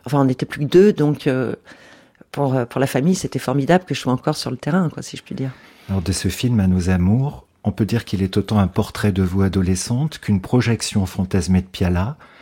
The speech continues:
Speaker 2: qui, en jouant lui-même votre père à l'écran, devient père pour la première fois, en l'occurrence votre père de cinéma. Et j'insiste sur ce point parce que il me semble que c'est aussi cette relation singulière,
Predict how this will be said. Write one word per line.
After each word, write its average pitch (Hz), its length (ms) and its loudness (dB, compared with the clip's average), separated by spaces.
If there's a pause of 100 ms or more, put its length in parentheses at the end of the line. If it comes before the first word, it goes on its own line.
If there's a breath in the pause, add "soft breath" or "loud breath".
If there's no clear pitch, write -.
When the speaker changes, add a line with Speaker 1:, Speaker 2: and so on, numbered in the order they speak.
(480 loud breath)
Speaker 2:
qui, - 100 4
en 113 100 8
jouant 120 300 6
lui-même 123 500 6
votre 92 280 -2
père 90 220 0
à 92 40 0
l'écran, 104 580 -4 (420)
devient 120 460 4
père 117 280 2
pour 104 140 0
la 98 100 2
première 98 400 0
fois, 98 260 -2
en 95 120 -4
l'occurrence 95 520 0
votre 98 300 -2
père 110 220 0
de 104 80 0
cinéma. 95 440 2 (580 loud breath)
Et 101 80 2
j'insiste 120 540 2
sur 98 200 -6
ce - 120 -4
point 143 320 0
parce 101 260 -4
que 110 200 0
il 110 140 2
me 107 100 6
semble 139 240 -2
que 107 80 -2
c'est 98 280 -4
aussi 101 300 -2
cette - 200 -2
relation 98 460 -2
singulière, 104 840 0